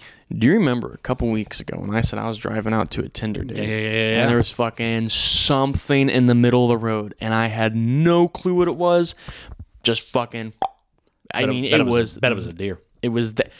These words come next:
Speaker 1: that's the thing, though, is, like, my brights were on. It was country roads. I was driving, and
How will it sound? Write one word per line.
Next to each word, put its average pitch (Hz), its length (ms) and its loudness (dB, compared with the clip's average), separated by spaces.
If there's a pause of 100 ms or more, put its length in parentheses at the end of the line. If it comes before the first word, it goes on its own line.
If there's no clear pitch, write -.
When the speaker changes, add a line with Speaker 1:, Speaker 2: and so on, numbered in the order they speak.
(220)
Speaker 1:
that's 156 320 -4
the 175 120 -4
thing, 294 380 0
though, 127 200 -2
is, 123 180 -4
like, 131 340 0 (640)
my 165 220 2
brights 185 380 -2
were 131 100 -2
on. 120 100 0
It 127 60 4
was 160 140 4
country 185 360 -4
roads. 269 340 0
I 131 100 2
was 156 160 2
driving, 190 520 0
and 160 400 0